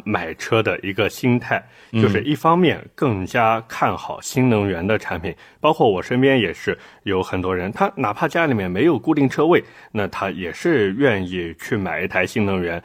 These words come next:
Speaker 1: 就不管是插混也好、增程也罢，或者是纯电的那种新能源车，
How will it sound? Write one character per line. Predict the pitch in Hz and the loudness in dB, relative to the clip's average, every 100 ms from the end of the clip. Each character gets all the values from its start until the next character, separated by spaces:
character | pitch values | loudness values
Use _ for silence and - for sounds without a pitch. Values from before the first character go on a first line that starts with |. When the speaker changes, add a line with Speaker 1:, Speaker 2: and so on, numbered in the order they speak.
| - | -12
Speaker 1:
就 | - | -10
不 | 95 | -4
管 | 101 87 | -2 -2
是 | - 95 | -4 -6
插 | - 117 | 0 2
混 | 110 90 | 2 0
也 | 85 | 0
好、 | 90 85 | -4 -4
增 | 82 - 143 | -4 0 0
程 | - 101 | 0 0
也 | 98 82 | 0 0
罢， | 107 90 | 0 0
或 | - 165 | 2 0
者 | 101 80 | 0 -4
是 | - 95 | -6 -6
纯 | - - 92 92 123 | -6 -6 -2 0 0
电 | 190 165 101 | 4 4 4
的 | 85 | -2
那 | 85 95 87 | 0 0 0
种 | 82 80 | -4 -4
新 | - 98 | -2 0
能 | 95 | 0
源 | 92 | 0
车， | - | -2